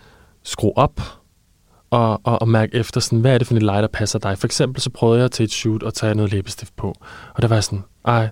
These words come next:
det føles ikke rart. Nå, så lader vi være med det." Så giv dig selv plads og lov til, øhm, at eksperimentere lidt med, med, med, hvem du er. Øhm, vær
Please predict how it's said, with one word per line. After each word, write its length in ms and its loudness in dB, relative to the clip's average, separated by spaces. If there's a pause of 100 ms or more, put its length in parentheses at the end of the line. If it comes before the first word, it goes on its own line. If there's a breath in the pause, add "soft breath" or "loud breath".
det 100 2
føles 240 2
ikke 180 -2
rart. 240 -4 (260)
Nå, 140 2 (320 soft breath)
så 120 -2
lader 160 2
vi 80 0
være 140 0
med 100 -4
det." 260 -4
Så 160 0 (420 loud breath)
giv 80 2
dig 80 8
selv 200 4
plads 440 2
og 120 2
lov 300 4
til, 340 2 (580 loud breath)
øhm, 380 4
at 80 4
eksperimentere 580 4
lidt 160 2
med, 240 6 (600 loud breath)
med, 420 6
med, 420 4
hvem 300 4
du 200 2
er. 340 0 (580 soft breath)
Øhm, 600 4
vær 80 6